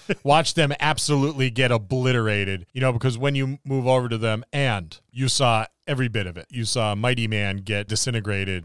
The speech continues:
Speaker 2: Uh, all these other, you know, high-end
Speaker 1: The,
Speaker 2: superheroes just get, like,
Speaker 1: the speed, the
Speaker 2: destroyed.
Speaker 1: speed demon, you know, ran into a, a force wall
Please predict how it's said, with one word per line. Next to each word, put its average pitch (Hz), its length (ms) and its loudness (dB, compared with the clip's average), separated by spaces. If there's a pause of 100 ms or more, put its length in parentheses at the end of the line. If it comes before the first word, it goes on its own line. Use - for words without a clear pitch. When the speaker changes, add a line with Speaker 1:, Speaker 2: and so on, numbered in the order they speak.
(120)
Speaker 2:
Uh, 117 100 -8
all 131 200 0
these 113 220 -2
other, 104 600 -2
you 113 100 -10
know, 98 140 -6
high-end 107 440 -4
Speaker 1:
The, 131 160 0
Speaker 2:
superheroes 101 400 -4
just 110 220 -4
get, 123 220 -6
like, 104 180 -6
Speaker 1:
the 147 80 4
speed, 160 220 4
the 151 340 4
Speaker 2:
destroyed. 143 300 6
Speaker 1:
speed 170 140 6
demon, 135 380 4
you 156 120 2
know, 117 320 0
ran 143 200 6
into 127 320 2
a, 120 140 4
a 131 80 0
force 143 340 4
wall 107 300 0